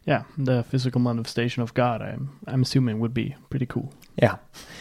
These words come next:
Speaker 2: So we started off our journey by going into the woods.
Speaker 1: Yeah.
Speaker 2: And quite early on, I could feel, I was sitting down by a tree and meditating, and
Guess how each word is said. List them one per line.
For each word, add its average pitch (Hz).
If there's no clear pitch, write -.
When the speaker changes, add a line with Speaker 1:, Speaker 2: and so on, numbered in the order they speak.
Speaker 2:
So 123
we 147
started 156
off 185
our 156
journey 131
by 117
going 117
into 107
the 104
woods. 135
Speaker 1:
Yeah. -
Speaker 2:
And 113
quite 190
early 147
on, 117
I 123
could 127
feel, 151
I 127
was 135
sitting 170
down 131
by 110
a 107
tree 107
and 110
meditating, 107
and 113